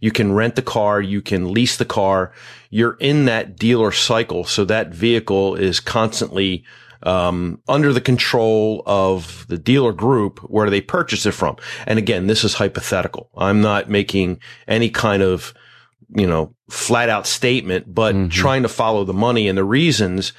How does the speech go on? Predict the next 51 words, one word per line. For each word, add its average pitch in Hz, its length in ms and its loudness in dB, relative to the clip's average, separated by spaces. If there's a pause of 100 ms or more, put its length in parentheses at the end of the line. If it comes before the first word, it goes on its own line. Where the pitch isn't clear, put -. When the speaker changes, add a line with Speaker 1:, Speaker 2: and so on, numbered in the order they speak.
(240)
Speaker 1:
is 107 200 2
that 104 260 2 (220)
you 113 120 2
have 123 280 0
these 110 200 0
newer 107 260 2
cars 98 420 0
that 98 120 0
are 95 40 -4
being 92 280 -2
driven 95 640 0 (380)
for, 104 340 0
let's 120 200 0
say 113 140 2
they 104 140 0
take 107 200 0
a 98 60 2
two-year 95 400 2
lease 117 340 2
out 85 420 0
or 104 200 2
they're 98 120 2
renting 107 360 -2
the 92 80 0
vehicle. 95 460 0
Well, 107 340 0 (240)
I 107 100 0
guess 139 280 0
it's 139 180 -2
in 117 220 2
the 104 80 2
best 110 260 -2
interest 113 380 0
for 104 160 0
Reedman 95 400 0
Toll 107 380 -2
or 95 120 2
a 87 100 -2
dealer 120 260 4
group 90 240 -4
or 113 200 0
Lyft 101 500 -2 (380)
to - 100 -2
participate 117 640 0
in 98 120 2
maintaining 113 520 2
that 90 180 0
vehicle 95 260 2
to - 180 -4
some 143 280 0
degree, 104 360 0